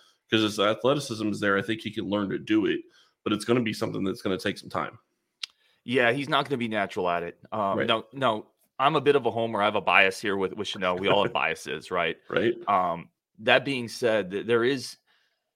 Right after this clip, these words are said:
Speaker 2: there are concerns there with Chenal. He, he doesn't have long arms. He's not super, super twitchy or agile in space. I mean, he's not a two hundred twenty-five pound guy, right? So I think he can drop back. I think you can put him in coverage.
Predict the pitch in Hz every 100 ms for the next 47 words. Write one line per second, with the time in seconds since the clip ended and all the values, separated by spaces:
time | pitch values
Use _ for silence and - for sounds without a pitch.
0 | _ - 123 110 131 123 123 - 113 104
1 | 92 95 92 87 92 85 82 107 101 113
2 | 113 113 98 - 120 98 92 98 95 95
3 | 92 90 92 87 - 90 95 - - 110
4 | - 92 85 82 - 131 113 104 - 101
5 | - 95 85 85 78 - 85 85 104 101
6 | 95 95 95 - 95 87 92 90 87 82
7 | _ 85 80 - 76 76 71 71 78 82
8 | 73 _ _ _ _ - 110 104 101 -
9 | _ _ _ _ - 117 151 151 156 131
10 | 131 131 139 131 107 113 104 104 104 107
11 | 104 98 98 107 101 -